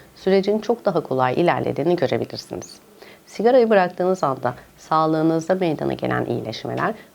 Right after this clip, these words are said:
bırakma sürecine bağlı kalmanızı sağlayacaktır.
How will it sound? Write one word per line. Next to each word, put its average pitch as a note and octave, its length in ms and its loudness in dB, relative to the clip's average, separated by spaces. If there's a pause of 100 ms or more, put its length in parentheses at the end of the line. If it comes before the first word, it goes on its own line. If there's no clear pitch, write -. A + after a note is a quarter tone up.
(120)
bırakma F3 320 0
sürecine C#3+ 520 0
bağlı C3 280 0
kalmanızı B2 440 -2
sağlayacaktır. A2 760 -10